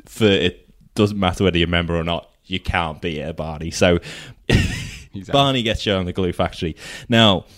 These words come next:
Speaker 1: Harlow Ali, who was caught with Tommy breaking a horse's leg with a crowbar, he served eight months in prison for that. Tommy Burns,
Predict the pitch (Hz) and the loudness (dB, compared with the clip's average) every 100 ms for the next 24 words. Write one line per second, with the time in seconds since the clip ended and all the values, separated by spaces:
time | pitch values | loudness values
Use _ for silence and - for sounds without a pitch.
0 | _ _ _ _ - - 127 131 120 110 | _ _ _ _ -4 2 4 6 4 4
1 | 104 104 104 104 - 101 95 87 - 110 | 2 2 0 -2 -4 0 0 0 2 4
2 | 101 - 92 - 104 101 95 98 - - | 6 4 -2 0 2 2 2 -2 -8 -20
3 | _ _ - 101 101 104 92 92 90 87 | _ _ 2 4 4 2 2 4 4 0
4 | - 87 82 90 87 90 - 82 - - | -2 -4 -4 -2 0 0 0 -6 -4 0
5 | 90 87 87 85 85 - - - - 107 | 2 4 4 4 0 -4 -20 -18 -8 -6
6 | 95 98 85 82 82 78 80 87 80 92 | 0 2 2 0 0 -2 -6 -6 -2 -2
7 | 98 92 - - - 85 85 - - - | -2 -4 -8 -8 0 2 2 0 -12 -20
8 | - - - - - - 147 151 110 - | -20 -20 -20 -8 -4 0 2 2 0 4
9 | 107 101 85 95 123 - - | 4 4 2 0 -4 -8 -16